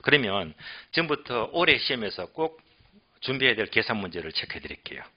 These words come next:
세 번째 줄 보시면 사례 정상화 찾았습니까? 사례 정상화 색칠.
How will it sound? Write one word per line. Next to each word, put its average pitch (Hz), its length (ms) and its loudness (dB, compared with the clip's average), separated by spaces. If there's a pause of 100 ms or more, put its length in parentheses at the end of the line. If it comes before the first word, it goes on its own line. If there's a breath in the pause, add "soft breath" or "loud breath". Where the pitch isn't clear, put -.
(1500 loud breath)
세 143 180 4
번째 143 360 2
줄 151 160 -2
보시면 82 580 -4 (340 soft breath)
사례 139 580 2 (120)
정상화 120 640 -4 (220)
찾았습니까? 95 800 -2
사례 123 500 2
정상화 113 540 0
색칠. - 580 0